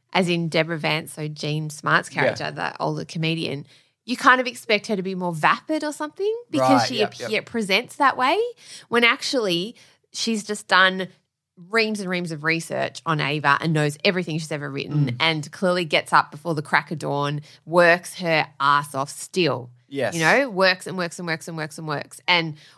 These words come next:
Speaker 1: works really hard to get her face to look the way that it does
Speaker 2: Right.
Speaker 1: with plastic surgery and, like,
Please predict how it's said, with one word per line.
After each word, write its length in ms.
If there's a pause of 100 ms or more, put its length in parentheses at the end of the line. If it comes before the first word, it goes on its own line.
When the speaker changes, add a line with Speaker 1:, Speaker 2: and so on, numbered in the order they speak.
(100)
Speaker 1:
works 360
really 180
hard 380
to 100
get 240
her 100
face 400
to 100
look 180
the 80
way 180
that 140
it 120
does 360
Speaker 2:
Right. 120
Speaker 1:
with 60
plastic 300
surgery 600
and, 120
like, 200